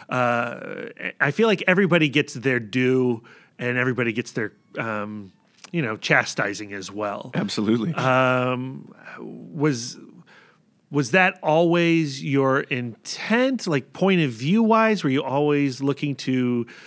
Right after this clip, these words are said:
Speaker 1: at some point, take that per-, that character's mindset, or, or did that evolve?
Speaker 2: Um,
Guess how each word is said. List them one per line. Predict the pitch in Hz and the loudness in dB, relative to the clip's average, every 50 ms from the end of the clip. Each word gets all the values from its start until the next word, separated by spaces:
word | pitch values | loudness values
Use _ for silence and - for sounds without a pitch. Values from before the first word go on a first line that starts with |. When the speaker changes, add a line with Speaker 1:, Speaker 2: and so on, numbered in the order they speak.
| - - - | -12 -6 -6
Speaker 1:
at | 147 120 - | -4 -4 -2
some | - - 151 147 151 139 | 0 0 2 0 0 -2
point, | - - 151 143 139 139 147 - - - _ - | -4 -2 -2 0 0 -2 -4 -6 -12 -20 _ -8
take | - 139 131 110 - | -4 -4 -4 -4 -4
that | - 123 117 135 - - | -2 -2 -2 -2 -2 -6
per-, | - 135 131 131 127 | -4 -4 -2 -2 0
that | 120 139 139 143 - | 0 0 0 0 -2
character's | - - 139 139 139 131 - - 147 135 127 123 123 120 110 - - - - 123 | -2 0 2 2 2 0 0 -2 0 0 2 2 0 -2 -4 -6 -8 -10 -10 -6
mindset, | 120 120 117 117 127 135 143 139 - - 180 185 202 202 _ _ - | -4 -2 -2 -2 -2 -4 -4 -4 -2 -2 0 0 -2 -4 _ _ -4
or, | 143 127 120 120 120 120 123 117 117 120 131 | -2 0 0 0 0 0 0 0 -2 -2 -2
or | 123 131 127 | -2 -2 -2
did | 117 120 117 | -2 0 0
that | 120 117 | 0 0
evolve? | 117 107 - 120 110 98 90 113 113 - - - | 0 0 -2 -2 -2 -2 -4 -8 -12 -6 0 4
Speaker 2:
Um, | 160 165 170 170 175 175 180 180 170 | 6 6 8 8 8 8 6 6 4